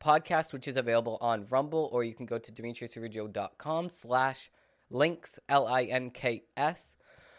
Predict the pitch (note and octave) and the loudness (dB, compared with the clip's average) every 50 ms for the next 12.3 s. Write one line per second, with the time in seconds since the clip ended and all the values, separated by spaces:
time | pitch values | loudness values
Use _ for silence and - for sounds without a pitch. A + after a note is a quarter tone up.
0 | - - - C#3+ C#3+ C3+ C3 - - C#3 C3+ - D3 C3 B2+ C3 B2+ B2+ A#2+ A#2+ | -16 -2 0 2 2 2 0 0 0 0 0 0 -2 -2 0 -2 -2 -2 -2 -2
1 | B2 A#2+ A#2+ A#2 A#2+ A#2+ A#2 - - - - - - B2 B2 A#2+ A#2 A2+ G#2+ A2+ | -2 0 0 0 -2 -2 -4 -8 -14 -18 -18 -16 -6 -2 0 0 0 0 -2 2
2 | A2+ B2+ D3 D3+ D3 C3 A#2+ A2 A#2 A2+ - - D3 C3 - - B2 A#2 A2+ - | 4 4 4 4 2 0 -2 -4 -6 -8 -6 -6 -6 -6 -6 -8 -10 -10 -10 -10
3 | _ A2 G2+ G#2 A2 B2+ C3 B2+ - _ _ - - - - _ _ - - E3+ | _ -6 -2 0 0 0 0 -2 -8 _ _ -20 -20 -20 -20 _ _ -4 2 4
4 | D#3+ C#3+ B2+ A#2 - _ - D3+ D3+ F3 - G#3 F3+ E3+ D#3 - - - - - | 4 4 4 0 -4 _ -2 -2 -2 0 -2 0 0 0 0 -2 -4 -8 -6 -4
5 | D#3+ E3 - - C3 A#2+ A#2 A2 G#2+ - - _ _ _ _ - C3+ B2+ A#2 G#2+ | -4 -4 -4 -4 -4 -2 -2 -4 -6 -8 -12 _ _ _ _ -2 0 0 0 0
6 | G#2+ - F3+ E3+ - D#3+ C#3 B2 - - - D3+ C3+ - - A2 G2+ - - - | -2 -4 -4 -4 -2 -4 -6 -6 -10 -4 -2 -2 -2 -2 -4 -6 -8 -8 -8 -8
7 | A2+ - - - E3 D#3+ - - C3 A#2 G#2+ G2+ G#2+ G#2+ G2+ G#2+ G2+ G2 G2 G#2 | -8 -8 -6 -4 -4 -4 -4 -4 -6 -6 -6 -8 -10 -6 -2 -2 -2 -2 -2 -6
8 | - - - B2+ C3 - F#3+ F#3 F3+ E3 D3+ C#3+ C#3 C3 C3 C3+ C3 - C3+ B2+ | -8 -8 -8 -8 -6 -4 -4 -4 -2 -2 -2 -2 -4 -4 -6 -8 -8 -6 -6 -6
9 | A#2+ A#2 A#2+ A#2+ A2+ - - A2 A2 G#2+ G#2 G2 - - - - - - - - | -4 -4 -4 -6 -6 -8 -8 -4 -2 -2 -2 -4 -6 -12 -16 -18 -20 -20 -20 -2
10 | - C3+ C#3 C#3 C#3 C3 - _ _ _ _ _ _ _ _ _ _ _ _ _ | 2 4 4 4 4 0 -6 _ _ _ _ _ _ _ _ _ _ _ _ _
11 | _ _ _ _ _ - D#3 D3+ D3 F3 G3 G#3 F3+ B2 A#2 B2 B2 B2+ C3 - | _ _ _ _ _ -2 -2 0 0 0 2 0 0 0 0 0 2 2 2 0
12 | - A#2 A#2 A#2+ A#2+ A#2+ | -2 -6 -4 -4 -4 -4